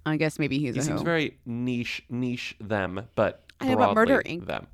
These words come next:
Speaker 1: Records
Speaker 2: Murder,
Speaker 1: is
Speaker 2: Inc
Speaker 1: kind
Speaker 2: is
Speaker 1: of
Speaker 2: a
Speaker 1: a
Speaker 2: them, is
Speaker 1: them.
Speaker 2: more of a them than him, I think.
Speaker 1: Ja Rule's still kind of a them.
Speaker 2: Oh, Ja Rule's a them for sure.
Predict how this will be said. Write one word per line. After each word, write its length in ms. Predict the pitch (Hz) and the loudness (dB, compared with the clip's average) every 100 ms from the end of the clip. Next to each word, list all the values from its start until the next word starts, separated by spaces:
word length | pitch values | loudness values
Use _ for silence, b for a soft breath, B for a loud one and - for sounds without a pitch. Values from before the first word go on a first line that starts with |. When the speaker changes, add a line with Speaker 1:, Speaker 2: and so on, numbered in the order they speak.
| - | -16
Speaker 1:
Records 380 | 170 170 180 175 | -4 -2 0 2
Speaker 2:
Murder, 180 | 131 135 | 2 4
Speaker 1:
is 60 | |
Speaker 2:
Inc 60 | 110 | 2
Speaker 1:
kind 80 | - | 0
Speaker 2:
is 60 | 101 | 0
Speaker 1:
of 40 | |
Speaker 2:
a 40 | 98 | 0
Speaker 1:
a 20 | |
Speaker 2:
them, 220 | 98 139 | 0 0
is 60 | 117 | 0
Speaker 1:
them. 60 | 120 | 2
Speaker 2:
more 140 | 120 | 4
of 60 | 110 | 4
a 100 | 107 | 4
them 200 | 101 101 | 2 -2
than 160 | 98 98 | -4 -4
him, 160 | 113 | -4
I 80 | 98 | -4
think. 280 | - - - b b b b | -6 -8 -10 b b b b
Speaker 1:
Ja 200 | 208 202 196 | 2 4 6
Rule's 280 | 185 214 - | 4 2 2
still 240 | - 170 | 0 -2
kind 240 | - 165 | 0 -2
of 80 | 151 | 0
a 40 | 151 | 0
them. 360 | 143 143 180 - - | 0 -2 -4 -10 -4
Speaker 2:
Oh, 160 | 226 131 | 0 2
Ja 120 | 139 | 4
Rule's 200 | 131 117 | 2 0
a 60 | 98 | -2
them 180 | 98 | -4
for 120 | 92 107 | -8 -8
sure. 240 | - - | -8 -12